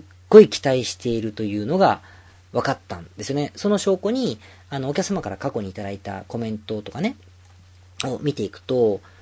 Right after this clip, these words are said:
「素敵な式で」とか、「あんな演出があったなんて」なんてコメントはまあなくて、えー、〇〇さんならではの細かな配慮が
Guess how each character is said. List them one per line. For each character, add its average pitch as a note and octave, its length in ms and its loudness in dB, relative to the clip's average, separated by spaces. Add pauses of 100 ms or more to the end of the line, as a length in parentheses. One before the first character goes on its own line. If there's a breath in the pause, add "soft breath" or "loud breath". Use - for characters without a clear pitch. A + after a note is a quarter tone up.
(160 soft breath)
「素 - 80 -18
敵 D#3 220 -6
な E3 100 -6
式 - 240 -6
で」 C#3+ 180 2
と A#2 100 -12
か、 F2+ 140 -12
「あ D3 60 -6
ん F3+ 80 -4
な F#3+ 100 -4
演 F#3+ 120 -4
出 F3 140 -10
が D#3+ 80 -2
あ - 20 -4
っ D#3+ 40 -8
た C#3 140 -10
な A2 80 -6
ん G2 80 -10
て」 G2+ 120 -10
な G2 100 -8
ん F#2+ 40 -12
て - 80 -12
コ - 80 -12
メ A2 120 -6
ン G#2 80 -10
ト G#2 80 -10
は G2 80 -10
ま A2 260 -8
あ G#2 140 -16
な C3+ 100 -4
く - 80 -16
て、 - 220 -12 (680 loud breath)
え A#2+ 1040 -12
ー、 G#2+ 40 -14
〇 C3+ 200 -2
〇 A2 400 -4
さ A#2 200 -8
ん G#2+ 120 -6
な D#3+ 100 -2
ら G3 140 -2
で G3 100 -2
は F3+ 160 -2
の B3 200 -4
細 G3+ 260 -4
か G3+ 120 -2
な A#2 120 -8
配 A#2+ 280 -4
慮 G2+ 120 -6
が F#2 180 -10